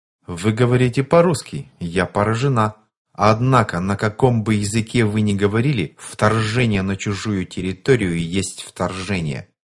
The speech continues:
Американские солдаты в полной экипировке здесь, на моей родине,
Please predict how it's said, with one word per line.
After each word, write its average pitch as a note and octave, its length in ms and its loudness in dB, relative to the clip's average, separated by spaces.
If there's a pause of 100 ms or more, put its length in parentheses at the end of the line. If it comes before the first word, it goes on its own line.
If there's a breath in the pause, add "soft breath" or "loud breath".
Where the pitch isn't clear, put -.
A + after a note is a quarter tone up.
(380)
Американские A#2+ 840 0
солдаты G2+ 580 0
в - 140 -8
полной C3 340 4
экипировке A2+ 720 -2
здесь, F#2+ 560 -2
на G2 160 2
моей A#2+ 380 4
родине, F#2+ 540 2